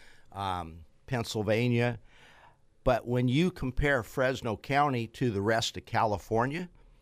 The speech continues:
it, it's like we don't fit because we're half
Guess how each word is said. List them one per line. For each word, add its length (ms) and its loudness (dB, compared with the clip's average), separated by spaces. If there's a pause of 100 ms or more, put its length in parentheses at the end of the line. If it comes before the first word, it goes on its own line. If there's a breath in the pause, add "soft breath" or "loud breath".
(200)
it, 180 -4
it's 220 -6
like 200 0 (120)
we 160 0
don't 200 0
fit 400 -2 (280 soft breath)
because 640 0
we're 200 0
half 600 -2